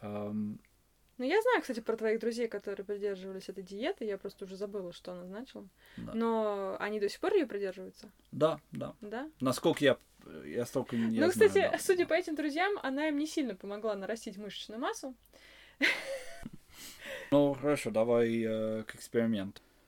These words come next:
Speaker 1: Первая группа была группа пожарников в
Speaker 2: Мгм.
Speaker 1: Нью-Йорке.
Speaker 2: Надо сказать, такого среднего возраста. Им там за сорок, мне кажется, в основном
Speaker 1: Да,
Speaker 2: было.
Speaker 1: в основном мужики
Speaker 2: Мгм.
Speaker 1: за сорок, эм, конечно, в хорошей форме, более-менее.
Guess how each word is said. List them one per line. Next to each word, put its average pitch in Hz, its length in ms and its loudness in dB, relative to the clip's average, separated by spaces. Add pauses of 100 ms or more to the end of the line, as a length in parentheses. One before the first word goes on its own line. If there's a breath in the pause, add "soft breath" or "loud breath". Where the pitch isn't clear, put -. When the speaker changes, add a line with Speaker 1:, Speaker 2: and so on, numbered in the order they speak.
(340 soft breath)
Speaker 1:
Первая 131 380 10
группа 104 840 0 (140)
была 107 640 4
группа 113 320 -6
пожарников 101 800 0 (100)
в - 60 -6
Speaker 2:
Мгм. 233 260 -2
Speaker 1:
Нью-Йорке. 196 560 -2 (280 loud breath)
Speaker 2:
Надо 233 180 2
сказать, 254 340 4
такого 233 360 2
среднего 208 400 0
возраста. 185 580 -10 (200)
Им 185 360 -10
там - 260 -14 (100)
за 202 180 0
сорок, 214 400 0
мне 185 120 -14
кажется, - 260 -12
в - 40 -12
основном 113 260 0
Speaker 1:
Да, 107 200 6
Speaker 2:
было. 92 100 -6
Speaker 1:
в 113 40 -8
основном 127 600 6
мужики 135 720 0
Speaker 2:
Мгм. 123 100 -12
Speaker 1:
за 117 180 2
сорок, 165 640 4 (600 soft breath)
эм, 101 680 -2
конечно, 113 920 2
в - 40 -18
хорошей 120 520 6
форме, 143 420 6
более-менее. 127 760 2